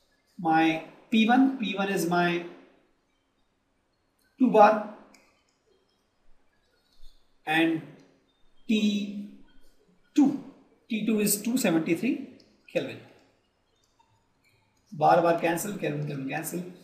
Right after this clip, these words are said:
So if you solve this, you get three gram per D M. That will be the new density.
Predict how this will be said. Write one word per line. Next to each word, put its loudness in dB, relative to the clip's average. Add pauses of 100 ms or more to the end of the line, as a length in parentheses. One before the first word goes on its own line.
(140)
So -12
if -8
you 2
solve 6
this, 2
you 0
get 2 (460)
three 0
gram 0
per 0 (1300)
D -12
M. -14 (760)
That -2
will 2
be -8
the -4
new -8
density. -12